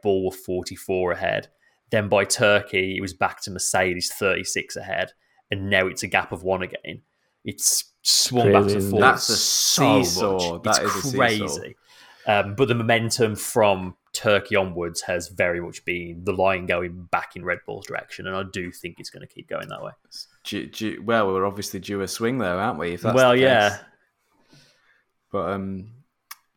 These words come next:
Speaker 3: yeah, that's, that's. I think it'll be. Re-, I think it'll go down to the last race. I
Speaker 1: Yeah,
Speaker 3: don't think
Speaker 1: I think
Speaker 3: it's
Speaker 1: so.
Speaker 3: a
Speaker 1: I think
Speaker 3: cut
Speaker 1: both
Speaker 3: dry.
Speaker 1: of
Speaker 2: Oh, yeah, I, I don't, I don't think, I don't necessarily think they're gonna tie it up, like, within the next two races, but I still think that Red Bull will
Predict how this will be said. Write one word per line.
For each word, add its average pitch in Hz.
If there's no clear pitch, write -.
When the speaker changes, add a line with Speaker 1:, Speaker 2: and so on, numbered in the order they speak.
Speaker 3:
yeah, 110
that's, -
that's. -
I 147
think 139
it'll 98
be. 107
Re-, 101
I 120
think 104
it'll 92
go 90
down 82
to -
the 69
last -
race. -
I 95
Speaker 1:
Yeah, 107
Speaker 3:
don't -
think 98
Speaker 1:
I -
think 85
Speaker 3:
it's -
Speaker 1:
so. -
Speaker 3:
a -
Speaker 1:
I -
think 170
Speaker 3:
cut 98
Speaker 1:
both 101
Speaker 3:
dry. 175
Speaker 1:
of 165
Speaker 2:
Oh, -
yeah, 110
I, 139
I -
don't, 147
I 139
don't 131
think, 120
I 139
don't 131
necessarily 123
think 120
they're 107
gonna 107
tie 110
it 104
up, -
like, 92
within 113
the 98
next -
two 92
races, 95
but 107
I -
still 98
think 78
that -
Red 82
Bull 57
will 50